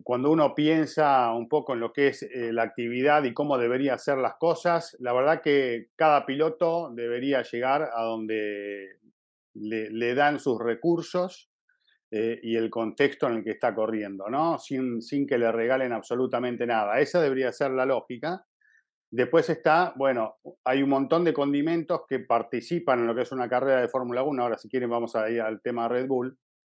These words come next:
eh, que, que aportan también, por ejemplo, decisiones del equipo en cuanto a estrategias, eh, en cuanto a cómo encarar la carrera, situaciones de carrera que de repente se presentan y que pueden cambiar un poco la regla del juego,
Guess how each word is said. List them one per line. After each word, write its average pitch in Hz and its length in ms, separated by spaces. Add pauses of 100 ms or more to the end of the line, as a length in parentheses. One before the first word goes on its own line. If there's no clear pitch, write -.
(360)
eh, 110 420 (120)
que, 123 320
que 135 120
aportan 160 800 (260)
también, 143 460
por 127 120
ejemplo, 143 360
decisiones 127 480
del 131 100
equipo 135 480
en 123 100
cuanto 120 280
a 110 40
estrategias, 123 960
eh, 113 440
en 113 160
cuanto 120 240
a 113 40
cómo 143 240
encarar 123 300
la 120 140
carrera, 123 520
situaciones 131 580
de 123 120
carrera 131 500
que 107 100
de 107 120
repente 120 320
se 117 140
presentan 120 480
y 113 80
que 117 100
pueden 131 240
cambiar 123 380
un 113 80
poco 131 180
la 120 120
regla 131 200
del 131 120
juego, 165 420